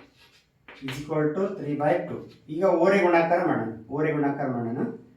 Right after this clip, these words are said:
ಆ, ತ್ರೀ into A, ತ್ರೀ ಎ ಪ್ಲಸ್ ಏಳು ಮೂರನೇ ಇಪ್ಪತ್ತೊಂದು ಡಿ is equal to, ಇದನ್ನ ಗುಣಿಸಿ ಬಲಗಡೆ ಬರ್ಕೊಳ್ಳೋಣ. ಟೂ into A, ಟೂ ಎ ಪ್ಲಸ್ ಎರಡು ಹತ್ತಲೇ ಇಪ್ಪತ್ತು ಡಿ.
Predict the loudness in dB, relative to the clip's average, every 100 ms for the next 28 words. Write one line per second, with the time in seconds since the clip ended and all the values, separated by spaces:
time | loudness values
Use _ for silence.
0 | _ _ _ _ _ _ _ _ -6 -2
1 | 0 0 -2 -6 -14 _ 2 4 4 2
2 | 0 2 2 2 -2 0 2 2 2 0
3 | -6 -14 _ _ _ _ _ _ _ _
4 | _ _ _ _ _ _ _ 0 2 2
5 | -6 -14 -6 -2 0 2 2 0 0 -4
6 | -4 -4 0 0 0 0 0 0 -2 -4
7 | -12 -20 _ _ _ _ -20 _ -10 -8
8 | -6 -6 -2 -2 0 0 0 0 0 -2
9 | -4 -4 -2 -2 -4 -6 -8 -6 -4 -4
10 | -6 -10 -4 0 0 -2 -4 0 0 0
11 | -2 0 2 2 0 -2 -8 -20 _ _
12 | _ -2 -2 -2 -6 -10 -16 -18 -20 _
13 | _ -20 _ _ -4 -4 -4 0 0 0
14 | -2 -2 -2 -4 -4